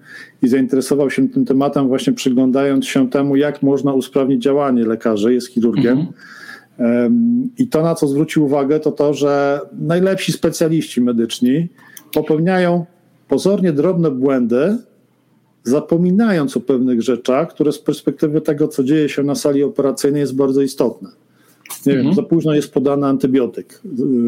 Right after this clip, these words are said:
Speaker 1: y, nie jest sprawdzo-, nie, nie są przygotowane na przykład odpowiednio narzędzia,
Speaker 2: Mhm.
Speaker 1: nie są umyte ręce, tak? E,
Speaker 2: Albo odpowiednio umyte ręce, nie? Bo to
Speaker 1: Albo odpo-, tak, nie są odpowiednio umyte ręce, dzięki.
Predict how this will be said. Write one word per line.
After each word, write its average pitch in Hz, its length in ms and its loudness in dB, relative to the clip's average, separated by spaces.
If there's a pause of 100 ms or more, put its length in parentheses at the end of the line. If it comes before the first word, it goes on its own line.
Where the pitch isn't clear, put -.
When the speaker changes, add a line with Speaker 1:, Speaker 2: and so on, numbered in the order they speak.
(680)
Speaker 1:
y, 131 40 2
nie 139 160 4
jest 147 340 0
sprawdzo-, 143 540 -2
nie, 147 120 0 (240)
nie 143 140 2
są 151 140 0
przygotowane 139 480 0
na 139 60 0
przykład 135 200 -2
odpowiednio 135 380 2
narzędzia, 117 560 0 (500)
Speaker 2:
Mhm. 131 400 0
Speaker 1:
nie 147 120 2
są 165 140 0
umyte 151 300 0
ręce, 135 400 -2
tak? - 340 -4 (500)
E, 123 260 -2 (100)
Speaker 2:
Albo 156 220 0
odpowiednio 165 440 0
umyte 127 240 0
ręce, 113 320 -2
nie? 120 140 -2
Bo 143 120 -2
to - 140 -6 (240)
Speaker 1:
Albo 131 240 0
odpo-, 160 300 -2
tak, - 220 -4
nie 160 100 2
są 165 160 0
odpowiednio 139 600 0
umyte 113 280 -4
ręce, 104 300 -4
dzięki. 120 460 0